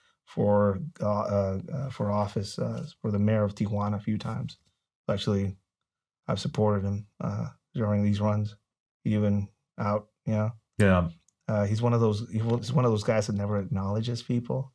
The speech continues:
Speaker 1: you know. He's, like, one of those leaders that any small hint of a pat on the back is just beyond him, you
Speaker 2: Yeah.
Speaker 1: know? Uh, but, uh, he shared when I was, uh,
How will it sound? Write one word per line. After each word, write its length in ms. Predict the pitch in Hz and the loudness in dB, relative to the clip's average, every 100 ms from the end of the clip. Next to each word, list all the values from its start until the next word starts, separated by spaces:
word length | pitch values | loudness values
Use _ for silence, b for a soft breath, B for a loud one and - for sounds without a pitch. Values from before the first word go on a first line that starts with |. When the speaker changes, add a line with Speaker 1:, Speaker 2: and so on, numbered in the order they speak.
| _ | _
Speaker 1:
you 80 | 120 | -4
know. 180 | 110 120 | -2 -2
He's, 120 | 117 107 | 0 2
like, 220 | 95 - | 2 2
one 100 | 101 | 2
of 60 | 104 | 2
those 140 | 101 | 2
leaders 280 | 107 104 104 | 2 2 0
that 220 | 101 - B B B B - | -2 -4 B B B B 0
any 260 | 113 131 123 | 2 4 2
small 460 | - 123 117 120 | 0 2 2 2
hint 240 | 98 120 117 | 2 2 2
of 100 | 107 | 0
a 60 | |
pat 240 | 98 - 110 | -2 -2 0
on 80 | 107 | 2
the 80 | |
back 440 | 95 101 110 - - _ _ _ - | 0 0 -2 -6 -18 _ _ _ -6
is 140 | 101 | -2
just 240 | 101 101 | -4 -2
beyond 360 | - 95 98 107 | -2 0 0 -2
him, 180 | 120 131 - | -2 -4 2
you 80 | 95 | 4
Speaker 2:
Yeah. 220 | 87 82 - - - b b b b b _ - | 6 4 0 -16 -20 b b b b b _ 0
Speaker 1:
know? 60 | |
Uh, 440 | 107 104 104 104 104 - _ - | 2 4 4 2 -4 -14 _ -2
but, 440 | 107 185 180 - | 2 4 2 4
uh, 340 | 104 101 104 - _ | 4 4 2 -4 _
he 180 | - 120 | -2 0
shared 600 | 113 - 113 113 113 104 98 _ _ _ _ _ _ - | 0 2 2 4 4 2 -6 _ _ _ _ _ _ -4
when 140 | 110 107 | 0 2
I 40 | |
was, 140 | 107 | 4
uh, 320 | 107 107 107 | 4 4 2